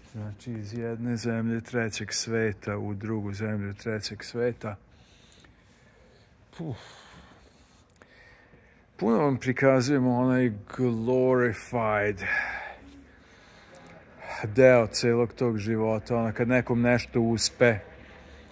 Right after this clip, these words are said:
ili nešto lepo doživi, onda hoće da vam pokaže.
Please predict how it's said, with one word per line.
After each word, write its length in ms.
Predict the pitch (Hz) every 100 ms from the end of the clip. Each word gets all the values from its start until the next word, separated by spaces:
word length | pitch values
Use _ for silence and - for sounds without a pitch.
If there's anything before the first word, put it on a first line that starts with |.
| - - - -
ili 180 | 123 113
nešto 420 | 113 123 120 -
lepo 440 | 110 120 113 - 127
doživi, 680 | 117 113 98 117 113 117 117
onda 220 | 110 110
hoće 360 | 107 113 -
da 100 | 110
vam 240 | 110 110 101
pokaže. 760 | 117 107 - 113 107 113 98